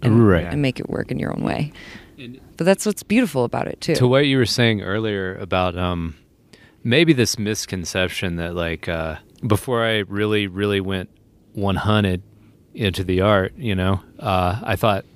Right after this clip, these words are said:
Speaker 2: "Oh, I just need to be creative and everything will work out." But we eat so much shit.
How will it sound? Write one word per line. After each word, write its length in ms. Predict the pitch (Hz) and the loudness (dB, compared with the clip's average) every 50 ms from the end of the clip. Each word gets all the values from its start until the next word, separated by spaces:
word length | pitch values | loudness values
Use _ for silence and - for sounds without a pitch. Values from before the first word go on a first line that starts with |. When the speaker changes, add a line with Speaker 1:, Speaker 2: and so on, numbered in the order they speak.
| - - - - - - - - - _ _ _ _ - - - - | -20 -20 -20 -20 -20 -20 -20 -20 -20 _ _ _ _ -20 -12 -4 0
Speaker 2:
"Oh, 340 | 127 123 107 92 82 76 - - - - - | 2 2 4 2 0 -4 -8 -16 -20 -8 -6
I 40 | 107 | -4
just 180 | 98 92 87 - | -4 -2 -2 2
need 120 | 104 101 98 | 2 2 4
to 40 | 104 | 4
be 120 | 113 113 104 | 2 2 0
creative 720 | - - 117 107 98 90 90 87 85 90 90 90 90 - - | 2 2 4 4 6 6 4 4 4 2 2 0 -2 -6 -6
and 120 | 101 87 | -4 -4
everything 400 | 90 87 90 85 92 95 90 85 | 0 0 0 0 0 0 0 0
will 140 | 82 82 82 | -2 -2 -2
work 240 | 85 82 80 - 104 | -2 -4 -2 0 0
out." 220 | 92 85 80 - - - - - - - - - | 0 2 0 -2 -8 -18 -20 -20 -20 -18 -2 0
But 100 | 107 101 | 0 2
we 180 | 95 104 107 | 4 2 2
eat 400 | 113 - - 127 120 117 120 - - - - - - - - - - - _ - _ - - - | 0 0 -2 0 0 0 0 0 -4 -10 -20 -20 -20 -20 -20 -20 -20 -20 _ -20 _ -20 -20 -18
so 400 | - - - - - 98 95 98 98 | -14 -12 -10 -4 -2 -2 0 0 -2
much 200 | 101 95 92 - | -4 -6 -6 -8
shit. 420 | - - - - 101 98 90 - | -10 -10 -10 -8 -8 -8 -10 -10